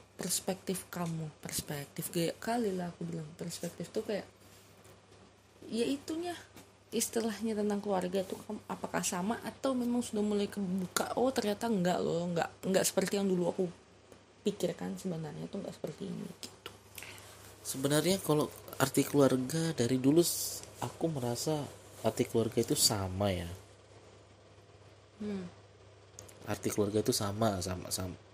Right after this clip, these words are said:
Speaker 2: eh, dari dulu sampai sekarang. Artinya apa? Eh,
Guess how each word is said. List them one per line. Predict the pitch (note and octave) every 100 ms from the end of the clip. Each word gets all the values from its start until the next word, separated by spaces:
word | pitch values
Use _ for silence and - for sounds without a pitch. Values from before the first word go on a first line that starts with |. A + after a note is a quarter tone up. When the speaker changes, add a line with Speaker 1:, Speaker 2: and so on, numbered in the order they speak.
| -
Speaker 2:
eh, | F#2 E2+
dari | F2+ F#2
dulu | F#2 G#2
sampai | G2+ F#2
sekarang. | - F2+ F2 F2 E2+
Artinya | F#2+ G#2+ A#2 C3+ A2+
apa? | - F2+ F#2 - - - - - - - - -
Eh, | A2+ A2 A2 G#2+